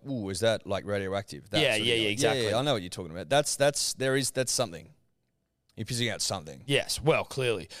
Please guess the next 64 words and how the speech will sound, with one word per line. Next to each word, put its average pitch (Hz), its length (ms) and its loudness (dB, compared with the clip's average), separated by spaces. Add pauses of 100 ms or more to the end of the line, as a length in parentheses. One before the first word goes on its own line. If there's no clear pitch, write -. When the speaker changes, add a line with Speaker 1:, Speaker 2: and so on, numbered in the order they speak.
(260)
Speaker 2:
I'm 151 260 2
just 135 180 -4
wanting 120 280 0
to - 120 -6
know, 107 400 4
am 113 100 0
I 107 100 2
doing 117 320 -2
damage, 143 360 2
or 147 60 6
is 127 120 2
your 117 80 -2
body 127 180 6
just 110 120 -2
going, 117 160 0
"All 165 80 0
right, 160 120 4
you're 147 80 -6
giving 156 140 0
me 143 60 0
some 123 140 -2
good 117 140 -2
stuff, 113 260 2
I'm 127 100 -2
just 113 80 -6
gonna 107 120 -2
get 107 120 2
rid 104 80 -6
of - 20 -6
the 101 60 -4
shit - 180 -2
I 98 80 -4
don't 92 180 -6
need"? 92 280 -8 (360)
Speaker 1:
I 165 40 -4
think 214 100 -2
you're 196 60 0
just 143 160 -2
pissing 143 240 2
out 117 140 0
the 101 120 -2
excess, 101 480 -2
you 123 80 -2
know 113 80 0
what 110 100 0
I 107 40 -2
mean? 123 160 -2
Like, 120 180 -2
if 117 80 -8
you 139 100 -2
take 120 360 2
the 107 100 -4
equivalent 110 440 -4
of 98 100 -6
a 92 40 -8
th-, - 400 -12
of 95 140 -8
a 98 60 -4
hundred 98 340 -6
oranges 101 420 -4
worth 101 200 -4
of 95 60 -12
vitamin 92 340 -6
C, 107 380 -4